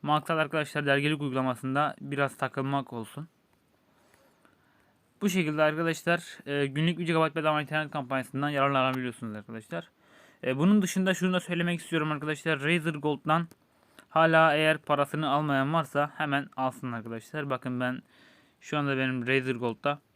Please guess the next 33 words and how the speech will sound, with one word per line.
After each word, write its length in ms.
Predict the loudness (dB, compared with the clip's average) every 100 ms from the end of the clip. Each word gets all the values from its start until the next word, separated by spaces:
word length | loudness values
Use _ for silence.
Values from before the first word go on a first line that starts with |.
| _ _ -6
elli 420 | -4 -2 -2 -2 -6
liradan 520 | -4 0 2 2 0
fazla 440 | -4 -2 -2 -2 -4 _ -10
param 360 | -2 0 0
var 80 | 0
arkadaşlar. 600 | -2 -4 -8 -6 -6 -4
Bunu 180 | -4 -6
istediğim 460 | -6 -8 -6 -4 -4
gibi 140 | -8
kullanabilirim. 640 | -8 -6 -6 -4 -4 -4 -8 _ _ -20 -20 -20 -14
Sizlere 300 | -8 0 2
de 60 | 2
anlatacağım 520 | 0 0 -2 -4 -6 -8
arkadaşlar 520 | -10 -8 -8 -6 -6 -4
bunu. 260 | -2 -4 -6 _ _ _ _ _ _ _ _ _ _ -2
Gördüğünüz 380 | 0 0 -2
gibi 160 | -2 -2
arkadaşlar 400 | -2 -4 -6 -6
elli 260 | -2 -2 0
bir 120 | 0
nokta 220 | -2 -2
otuz 200 | -4 -4
yedi 140 | -8
T 180 | -4 0
L 100 | 0
param 340 | 2 2 2 0
var. 120 | -4 _ -20 -20 _
Beleş 340 | 4 6 6 4
arkadaşlar, 420 | 0 0 0 -2
tamamen 460 | 0 2 4 4 4
bedava 340 | 6 8 6
yaptım 340 | 4 0 -4
bunları. 320 | -2 0 -2